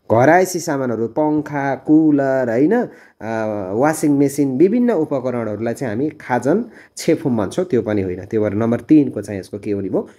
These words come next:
एन्सर हुने भयो। पक्कै पनि हामी यो बिसवटा रिडिङलाई सकिसकेका छौँ आज मङ्गलबारको बसाइमा भने बिहिबारको अर्को क्लासमा फेरि हामी थुत्की, जो जो साथीहरूलाई थुत्की गाह्रो लाग्छ, बिहिबारको क्लास हेर्नुहोला भने अन्य दिनहरूमा शनिबार,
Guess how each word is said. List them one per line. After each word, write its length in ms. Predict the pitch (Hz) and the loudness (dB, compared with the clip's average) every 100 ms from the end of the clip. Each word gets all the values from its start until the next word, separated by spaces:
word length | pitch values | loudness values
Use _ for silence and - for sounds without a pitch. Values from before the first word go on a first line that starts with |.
| _ - | _ -2
एन्सर 320 | 117 - 98 | -2 -2 -4
हुने 120 | 92 | -4
भयो। 140 | 90 - _ - | -6 -10 _ 0
पक्कै 160 | 226 | 2
पनि 140 | 262 226 | 2 2
हामी 360 | 120 143 170 | 2 2 2
यो 180 | 123 139 | 0 -2
बिसवटा 540 | 110 147 190 196 160 | -4 -8 -4 -2 -2
रिडिङलाई 420 | 131 147 147 135 123 | 2 2 2 0 -2
सकिसकेका 720 | 139 135 143 127 127 120 113 | -4 -4 -6 -6 -4 -2 -4
छौँ 200 | - 117 | -6 -6
आज 220 | 110 113 | -6 -6
मङ्गलबारको 720 | 113 123 135 131 110 107 104 | -2 2 2 0 0 -4 -6
बसाइमा 400 | 104 101 110 101 | -8 -6 -4 -4
भने 340 | 92 123 202 202 - _ 113 | -2 0 0 -2 -16 _ -14
बिहिबारको 800 | 120 190 185 214 185 160 151 143 | -2 0 2 2 2 2 0 -2
अर्को 240 | 123 127 | -2 -6
क्लासमा 480 | 104 117 107 - 107 | -4 -4 -6 -8 -10
फेरि 260 | 107 110 | -4 -2
हामी 180 | 101 107 | -2 -4
थुत्की, 460 | 107 175 180 117 95 - _ | 0 0 0 -2 -6 -10 _
जो 100 | 175 | 2
जो 80 | 247 | 2
साथीहरूलाई 480 | 226 185 170 151 143 | 0 -2 -2 -2 -2
थुत्की 340 | 147 156 143 | -4 -6 -4
गाह्रो 280 | 131 117 113 | -2 -2 -2
लाग्छ, 300 | 107 104 - | -4 -4 -2
बिहिबारको 600 | 185 120 120 113 107 104 | -2 -2 -2 -2 -4 -8
क्लास 360 | 104 110 113 117 | -4 -2 0 0
हेर्नुहोला 440 | 120 135 170 247 - - _ | 2 2 2 0 -6 -20 _
भने 180 | 139 202 | 0 2
अन्य 500 | 208 190 240 254 240 | 0 2 2 4 2
दिनहरूमा 480 | 196 156 127 113 113 | 2 2 0 -2 -6
शनिबार, 680 | - 156 180 190 208 294 | -6 -2 0 2 0 0